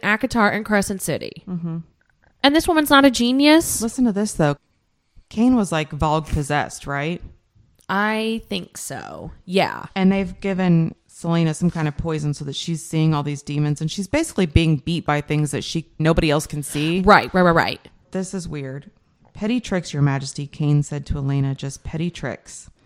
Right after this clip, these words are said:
Speaker 2: Elena was on her feet in an instant, blocking Cain's path to Selena. Shadows rippled along the edges of his form, and his ember-like eyes flared.
Speaker 1: Liv.
Speaker 2: "You were all brought here,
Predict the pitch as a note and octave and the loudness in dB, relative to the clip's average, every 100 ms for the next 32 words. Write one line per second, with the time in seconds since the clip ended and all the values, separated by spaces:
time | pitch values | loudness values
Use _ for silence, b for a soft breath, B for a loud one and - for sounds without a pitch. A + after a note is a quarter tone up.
0 | _ _ _ - E3+ F3 G3+ G#3+ F#3 E3+ | _ _ _ -6 -2 4 4 4 2 2
1 | E3 F3 - D3+ D3+ D3+ C3+ C#3+ - B2+ | 2 -2 -6 -4 0 2 2 0 0 -6
2 | - D3+ D3 D#3 F3+ - D3+ D#3 E3 - | -8 -6 -6 0 0 0 0 0 0 -4
3 | C#3 C3+ - - C#3 C3+ B2 G2 b b | -8 -8 -10 -12 -8 -4 -4 -6 b b
4 | b _ - - F3 F#3+ A#3+ - - E3 | b _ -12 -4 -2 0 0 -2 -6 -6
5 | D#3+ D3 - C#3+ C#3+ D3 D#3 D3 - D3 | -6 -8 -4 -2 2 4 4 2 -2 -4
6 | C#3+ B2+ C3+ D3 - - C#3 B2+ A2 A2 | -4 -6 -6 -6 -8 -6 -4 -2 -2 -6
7 | C#3+ - _ _ _ _ _ _ _ _ | -8 -16 _ _ _ _ _ _ _ _
8 | - D3+ D3 - E3+ G3 A3+ A3+ E3+ D#3 | 0 0 0 -2 4 6 4 -2 -4 -6
9 | - C#3+ C#3 C#3 - - C3+ A2 E2+ - | -6 -6 -6 -6 -10 -12 -10 -8 -12 -14
10 | - - _ _ _ _ _ _ _ _ | -20 -20 _ _ _ _ _ _ _ _
11 | _ _ _ _ _ _ D#3 C3 C3 C3 | _ _ _ _ _ _ -6 -2 -2 -4
12 | - - - _ _ _ _ _ _ _ | -8 -12 -16 _ _ _ _ _ _ _
13 | _ - F3 F3+ F3 G#3 F#3+ E3 - C#3 | _ -4 0 2 2 2 2 2 0 -6
14 | C#3 - | -8 -8